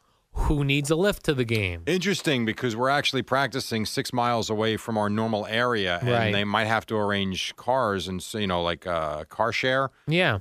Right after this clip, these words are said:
Speaker 2: uh, carpooling. So that, this would be great.
Speaker 1: Team Snap, Jerry, it's every coach and parent's dream, and you're a coach and a parent.
Speaker 2: I am
Speaker 1: That's,
Speaker 2: both.
Speaker 1: that's a double dream for
Speaker 2: I
Speaker 1: you.
Speaker 2: am both, and I gotta get on this Team Snap because
Speaker 1: Yeah.
Speaker 2: I told you I am a disaster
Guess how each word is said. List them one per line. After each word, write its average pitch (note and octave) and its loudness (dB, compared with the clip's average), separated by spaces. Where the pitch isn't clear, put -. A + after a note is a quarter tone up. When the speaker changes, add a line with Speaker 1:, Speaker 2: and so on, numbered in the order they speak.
Speaker 2:
uh, F#2 0
carpooling. C#3 0
So A#2 0
that, A#2 0
this B2+ 0
would D#3+ -2
be G2+ -2
great. A2+ -2
Speaker 1:
Team A3+ 2
Snap, B2 2
Jerry, A2+ 2
it's C3 0
every B3+ 2
coach G3+ 0
and D3+ 2
parent's D#3+ 2
dream, C#3 2
and G#2 2
you're D#3+ 4
a F#3 2
coach E3+ 2
and F3+ 4
a F#3+ 2
parent. G2 2
Speaker 2:
I A2 4
am C3+ 2
Speaker 1:
That's, A#2+ 2
Speaker 2:
both. - -6
Speaker 1:
that's E3 0
a D#3+ 2
double D#3 2
dream D#3+ 2
for B2 0
Speaker 2:
I A2 4
Speaker 1:
you. A2 4
Speaker 2:
am F#2 2
both, G2+ 0
and G#2 0
I A2 2
gotta A#2 2
get G#2+ 2
on A2 2
this F#2+ -2
Team A#2+ 0
Snap F2 -2
because C3+ -2
Speaker 1:
Yeah. B2+ 4
Speaker 2:
I F#2 4
told A2 0
you F#2+ -4
I A2 -2
am G#2+ 0
a F#2 0
disaster F2 -2